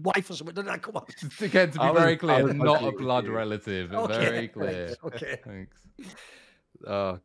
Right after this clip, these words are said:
Speaker 3: God. I've, I've done something similar as well. When I was younger, mind you, when I didn't know what title meant, it's like, "What's your title? I mean,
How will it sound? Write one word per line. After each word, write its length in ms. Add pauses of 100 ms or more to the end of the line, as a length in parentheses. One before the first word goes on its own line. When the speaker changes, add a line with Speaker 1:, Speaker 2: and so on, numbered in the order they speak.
Speaker 3:
God. 380
I've, 320
I've 240
done 220
something 240
similar 280
as 120
well. 180
When 80
I 80
was 140
younger, 320
mind 340
you, 280 (560)
when 120
I 60
didn't 180
know 120
what 200
title 480
meant, 400 (340)
it's 100
like, 100
"What's 180
your 80
title? 380
I 40
mean, 180